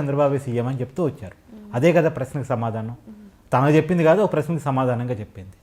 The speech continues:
ఇప్పుడు, ఆ, టీడీపీకి పొత్తులు కొత్త కాదు, గతంలో వామపక్షాలతో పొత్తుంది, లాంగ్ రన్లో బీజేపీతో పొత్తులో ఉంది, ఇప్పుడు జనసేనతో పొత్తులో ఉంది. ఎప్పుడైనా వాళ్ళకి సీఎం అభ్యర్థి ఎవరు ఉంటారు? చంద్రబాబు నాయుడే ఉంటారు.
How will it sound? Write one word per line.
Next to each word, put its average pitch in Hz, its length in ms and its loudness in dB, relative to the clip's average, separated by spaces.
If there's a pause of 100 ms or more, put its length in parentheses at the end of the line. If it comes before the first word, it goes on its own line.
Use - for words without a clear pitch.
(380)
ఇప్పుడు, 202 520 8 (360)
ఆ, 135 60 6
టీడీపీకి 202 540 4
పొత్తులు 160 320 2
కొత్త 135 220 0
కాదు, 101 400 -6
గతంలో 170 300 6
వామపక్షాలతో 135 640 2
పొత్తుంది, 113 520 -6 (160)
లాంగ్ 147 340 6
రన్లో 156 200 6
బీజేపీతో 135 520 0
పొత్తులో 117 400 -6
ఉంది, 110 300 -8 (180)
ఇప్పుడు 185 200 2
జనసేనతో 147 480 2
పొత్తులో 123 320 -4
ఉంది. 95 160 -8 (400)
ఎప్పుడైనా 220 400 8
వాళ్ళకి 196 260 8
సీఎం 180 260 4
అభ్యర్థి 160 300 4
ఎవరు 151 140 6
ఉంటారు? 143 360 0 (480)
చంద్రబాబు 165 280 4
నాయుడే 165 180 4
ఉంటారు. 107 300 -4